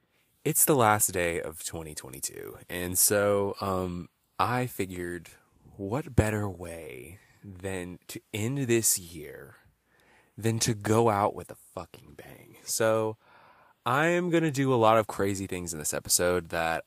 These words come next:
um, my heart is literally pounding outside of my chest right now. Um, I'm gonna do some crazy things in this episode. I'm gonna call myself out. I'm gonna call not anyone else out because I'm not pointing direction at other people, but I might name some people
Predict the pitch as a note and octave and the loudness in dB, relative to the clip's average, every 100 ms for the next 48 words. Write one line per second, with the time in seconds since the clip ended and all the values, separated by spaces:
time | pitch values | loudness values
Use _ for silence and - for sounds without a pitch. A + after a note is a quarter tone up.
0 | - F2 E2 D#2+ A#2 G2 F#2 A#2 A2+ - | -8 -8 -6 0 0 2 0 0 -2 -4
1 | F#2 F2+ F2 E2+ E2+ E2+ E2 E2 - - | -6 -6 -8 -10 -12 -12 -14 -14 -14 -12
2 | A#1+ D2+ - - - - - - - G2+ | -12 -14 -18 -20 -20 -20 -20 -8 0 2
3 | G2 G#2 G#2 D3 E3+ D3+ A#2 G#2+ G#2 G2+ | 2 2 2 4 2 2 4 4 2 0
4 | - G#2+ - G2+ F#2 F#2 F2+ E2+ D#2+ D#2 | -4 -6 -4 -4 -4 -6 -8 -8 -10 -10
5 | - E2+ - F#2+ - G2 F#2 F#2 G2 F#2+ | -10 -10 -12 -14 -8 -6 -6 -4 -2 -2
6 | - F2+ F2+ F2 F2+ F2+ - F#2+ F#2 F#2 | -2 -2 -4 -6 -14 -14 -6 -2 0 -2
7 | G#2 _ _ _ A2+ C#3 E3 E3+ C3+ F#2 | -4 _ _ _ -2 -2 0 -2 -2 -2
8 | F#2 - G#2 - G2 F#2 F2+ F2+ - - | -4 2 2 2 -2 -6 -4 -6 -6 -10
9 | A#2+ F2 F2 E2+ D#2+ E2 E2+ - F2 D#2+ | -8 -8 -8 -10 -10 -8 -8 -8 -6 -4
10 | E2 F#2 E2 G#2+ A#2 B2 C3 G#2 G2+ G#2+ | -4 -6 -2 0 0 -2 -2 -4 -4 -2
11 | - F2+ E2+ - G#1+ - | -4 -6 -10 -10 -10 -10